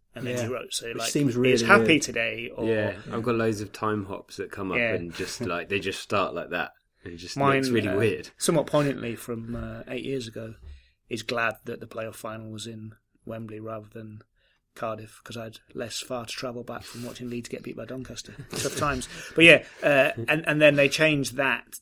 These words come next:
Speaker 1: to be more like Twitter, which is you posted stuff,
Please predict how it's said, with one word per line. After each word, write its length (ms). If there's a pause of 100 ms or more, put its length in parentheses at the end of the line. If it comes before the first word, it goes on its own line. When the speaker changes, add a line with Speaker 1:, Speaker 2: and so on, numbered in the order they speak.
Speaker 1:
to 120
be 540 (220)
more 340
like 220
Twitter, 320 (240)
which 220
is 160
you 80
posted 580 (720)
stuff, 520